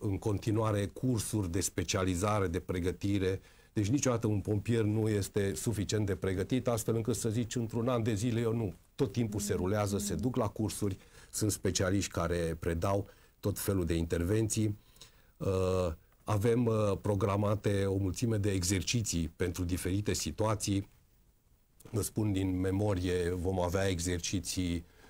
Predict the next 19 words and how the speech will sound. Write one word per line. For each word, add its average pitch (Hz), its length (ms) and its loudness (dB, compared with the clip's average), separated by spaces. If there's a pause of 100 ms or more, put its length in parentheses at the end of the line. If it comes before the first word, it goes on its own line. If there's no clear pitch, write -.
(100)
pentru 90 380 -2
situații 95 500 -2
de 87 100 0
urgență 85 840 -2
la 80 140 0
calea 78 260 -2
ferată, 98 800 -2
la 69 120 -2
principale 87 540 -4
agenți 87 340 -2
economici 98 640 -2
care 78 220 -4
lucrează 87 400 -2
cu 82 120 -6
substanțe 85 560 -4
chimice, 101 720 -2
cu 76 160 -8
lemn, 101 460 0
cu, - 220 -12